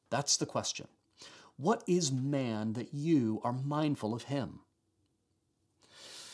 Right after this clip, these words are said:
Now, I've, uh, I know that many of you, like us, have been trying to homeschool your kids, and I've got a suggestion for a homeschooling activity.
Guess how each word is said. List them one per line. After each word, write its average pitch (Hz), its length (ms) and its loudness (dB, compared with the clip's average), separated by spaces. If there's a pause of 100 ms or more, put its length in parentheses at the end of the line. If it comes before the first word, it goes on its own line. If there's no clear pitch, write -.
(640)
Now, 135 160 8
I've, 165 380 6 (100)
uh, 120 360 2 (140)
I 131 120 2
know 143 200 6
that 135 160 4 (400)
many 156 260 6
of 139 80 8
you, 131 140 6
like 127 280 4
us, 120 220 0
have 117 120 -4
been 117 120 0
trying 123 240 0
to 113 60 -2
homeschool 123 440 0
your 110 120 0
kids, 101 360 -4
and 120 160 -2
I've 139 200 0
got 156 120 4
a 143 40 2
suggestion 139 640 2
for 139 140 4
a 131 60 8
homeschooling 117 640 0 (140)
activity. 101 540 -6